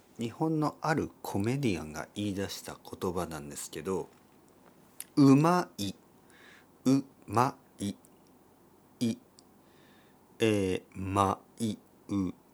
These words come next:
<laughs> まあ、うま。まいですよね。で、そのうま、二個目を、まあ、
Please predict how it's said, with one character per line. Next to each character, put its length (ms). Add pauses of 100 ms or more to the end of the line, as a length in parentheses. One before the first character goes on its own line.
(220)
<laughs> 440
ま 100
あ、 100 (140)
う 240
ま。 420 (640)
ま 500 (520)
い 200 (200)
で 120
す 120
よ 80
ね。 280 (420)
で、 100
そ 160
の 260 (180)
う 260
ま、 300 (180)
二 160
個 180
目 160
を、 300 (1300)
ま 140
あ、 100